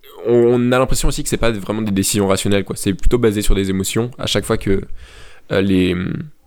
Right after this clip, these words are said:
par exemple, les chiffres, on pourrait se dire c'est, c'est un chiffre, c'est un nombre, c'est un truc mathématique, donc rationnel.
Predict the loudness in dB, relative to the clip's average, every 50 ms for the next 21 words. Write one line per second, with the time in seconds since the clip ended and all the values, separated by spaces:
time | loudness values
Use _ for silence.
0 | -12 -6 -2 0 0 0 0 -2 -2 0 0 2 2 0 0 0 0 0 0 2
1 | 2 2 2 0 0 -4 -6 -4 -2 -2 -2 -2 -2 -4 -6 -8 -14 -18 -8 -4
2 | -2 -2 0 0 0 0 0 2 2 0 0 0 0 0 2 2 0 0 -2 -2
3 | -2 -4 -4 -4 -10 -8 -4 -4 -2 -2 0 0 0 0 0 2 0 0 0 0
4 | -2 -4 -2 -2 -2 0 0 0 0 0 -2 -2 0 0 0 0 -2 -4